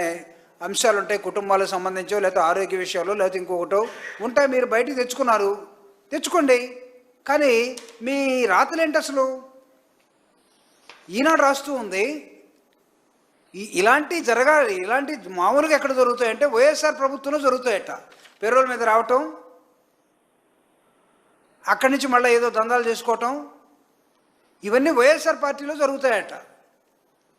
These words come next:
జగన్మోహన్ రెడ్డి గారి ప్రభుత్వంలో జరుగుతాయట. అసలు కూటమి ప్రభుత్వంలో మాకు తెలియకుండా ఎలా జరుగుతున్నాయని ఆశ్చర్యపోతూ ఈనాడు రాస్తా ఉంది. అంటే మీకు తెలిసి జరిగితేనే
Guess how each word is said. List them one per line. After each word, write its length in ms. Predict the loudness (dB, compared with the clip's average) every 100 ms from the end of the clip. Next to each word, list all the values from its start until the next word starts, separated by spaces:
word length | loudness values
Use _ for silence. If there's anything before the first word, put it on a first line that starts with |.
| _ 0
జగన్మోహన్ 360 | 2 4 6 6
రెడ్డి 160 | 6
గారి 100 | 2
ప్రభుత్వంలో 420 | 2 -2 0 0
జరుగుతాయట. 540 | 2 0 0 -2 -2 -8 -18 -20 _ _ _ _ _ _ -10
అసలు 140 | -8 -6
కూటమి 400 | 2 2 2 -2
ప్రభుత్వంలో 480 | -2 -2 -4 -2 -2
మాకు 320 | 0 0 0
తెలియకుండా 520 | -2 -4 -2 2 4
ఎలా 120 | 4
జరుగుతున్నాయని 640 | 2 0 -2 -4 -2 0 0
ఆశ్చర్యపోతూ 680 | 0 -2 -4 -4 -4 -4
ఈనాడు 320 | -4 2 2 2
రాస్తా 280 | 0 -2
ఉంది. 320 | -8 -10 -20 -20 _ _ -20 _ _
అంటే 200 | -6 0
మీకు 380 | 0 2 0 0
తెలిసి 500 | -2 0 0 0 0
జరిగితేనే 960 | 2 2 0 0 2 4 2 -2 -4